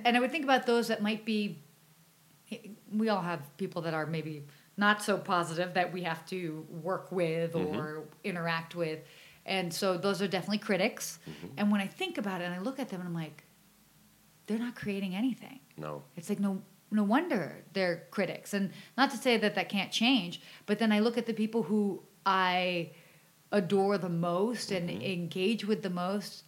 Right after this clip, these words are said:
Speaker 1: and they're all creating something.
Speaker 2: And probably those are the people that when they do critique your work, you take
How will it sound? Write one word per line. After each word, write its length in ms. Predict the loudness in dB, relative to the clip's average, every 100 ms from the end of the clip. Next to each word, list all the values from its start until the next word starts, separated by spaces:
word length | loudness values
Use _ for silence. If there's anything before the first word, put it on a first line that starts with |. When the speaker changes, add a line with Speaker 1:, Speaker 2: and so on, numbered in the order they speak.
| -6
Speaker 1:
and 180 | -2 2
they're 160 | 4
all 120 | 4
creating 540 | 2 -4 -2 0 0 -2
something. 460 | -6 -8 -10 -12 -14 -20 -20 -20 _ _ 0
Speaker 2:
And 260 | 0 0
probably 720 | 2 2 4 2 2 4 2
those 380 | 2 0 0 2
are 80 | 0
the 140 | -2
people 400 | -4 -4 -2 -2 0
that 300 | -2 -4 -6
when 480 | -6 -4 -4 -6 -8 -8
they 180 | -4 -4
do 260 | -2 -2
critique 540 | -2 -6 -6 -6 -8 -8
your 140 | -6
work, 400 | -4 -4 -6 -8
you 180 | -6 -6
take 480 | -2 0 0 -2